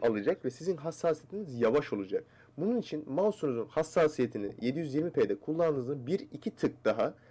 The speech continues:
arttırmanız gerekiyor. Peki düşük hassasiyet ve yüksek hassasiyet arasındaki farklar nedir? Şudur. Yüksek hassasiyete sahipseniz eğiminizi bulundurduğunuz yerden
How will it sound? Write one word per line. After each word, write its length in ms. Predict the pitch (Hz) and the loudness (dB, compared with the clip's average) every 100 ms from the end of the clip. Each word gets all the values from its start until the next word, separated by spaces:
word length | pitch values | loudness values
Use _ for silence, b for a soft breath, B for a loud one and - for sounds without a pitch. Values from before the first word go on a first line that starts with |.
| b b | b b
arttırmanız 640 | 156 156 151 117 110 98 104 | 0 0 0 0 0 -2 0
gerekiyor. 640 | 139 127 156 - 110 95 - B B B B | 2 2 -2 -4 -2 -2 -4 B B B B
Peki 280 | 185 - 151 | -8 -6 -6
düşük 300 | 135 - 226 | -6 -6 -2
hassasiyet 560 | 202 185 185 185 214 156 | -2 2 2 2 0 0
ve 60 | |
yüksek 320 | 120 123 - 165 | -2 -2 -4 -2
hassasiyet 540 | 156 139 123 117 - | 0 0 2 0 0
arasındaki 460 | 120 117 117 107 - | 0 0 -2 -8 -4
farklar 480 | 151 156 160 135 | -2 0 0 2
nedir? 200 | 151 139 | 2 0
Şudur. 360 | 151 - 165 101 - b b b | -4 -6 -6 -6 -10 b b b
Yüksek 420 | 123 123 240 - | -6 0 -2 -2
hassasiyete 600 | 151 156 - 139 - 131 107 | -6 -6 0 0 0 -6 -6
sahipseniz 720 | - 127 214 - 113 107 - b b b b b - | 0 2 2 -2 -6 -6 -10 b b b b b 0
eğiminizi 480 | 143 208 190 139 127 | 2 2 0 -2 0
bulundurduğunuz 800 | 151 147 135 127 143 135 123 123 | 2 2 0 0 0 -2 -2 2
yerden 400 | 143 120 104 | 4 4 2